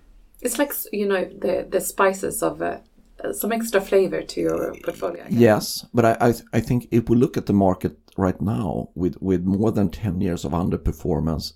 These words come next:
Speaker 2: the market is actually quite cheap. So we're paying for next coming, uh, next year earnings, we're paying just around eleven times. The discount is quite high to developed market,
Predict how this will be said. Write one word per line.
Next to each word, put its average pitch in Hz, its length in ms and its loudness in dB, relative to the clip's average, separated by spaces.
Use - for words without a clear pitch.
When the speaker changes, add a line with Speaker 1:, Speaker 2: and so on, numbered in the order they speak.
Speaker 2:
the - 100 -4
market 87 440 -4
is 80 160 -6
actually 76 280 -4
quite 76 320 -4
cheap. - 400 -10
So - 160 -2
we're 95 120 4
paying 107 640 0
for - 240 -4
next 101 320 0
coming, 87 640 0
uh, 85 200 0
next 101 300 0
year 85 380 0
earnings, 101 400 2
we're 90 140 -8
paying 87 400 0
just 90 220 -2
around 85 420 -2
eleven 87 400 0
times. - 480 -8
The 87 140 2
discount 110 480 2
is 85 100 0
quite 80 300 -2
high 78 300 -2
to - 140 -6
developed 78 460 -2
market, - 500 -6